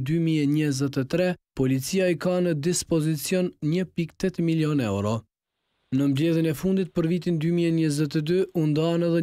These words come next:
njëzet milion euro për Korporatën Energjetike të Kosovës. Përveç dy pikë një milion eurove nga tridhjetë e shtatë milion se janë ndarë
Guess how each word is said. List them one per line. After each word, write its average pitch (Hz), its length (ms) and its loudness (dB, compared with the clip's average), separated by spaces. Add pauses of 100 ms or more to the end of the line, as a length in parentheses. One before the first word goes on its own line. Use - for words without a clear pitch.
njëzet 170 380 -2
milion 165 320 0
euro 165 320 2
për 180 320 -2
Korporatën 156 800 0
Energjetike 147 720 -2
të 139 80 -2
Kosovës. 113 680 -4 (720)
Përveç 151 480 0
dy 170 140 0 (100)
pikë 156 240 -2
një 175 160 0
milion 156 480 2
eurove 180 460 2 (100)
nga 156 140 2 (180)
tridhjetë 170 460 0
e 147 100 0
shtatë 165 320 -2
milion 160 320 0
se 170 140 -2
janë 160 160 2
ndarë 160 260 2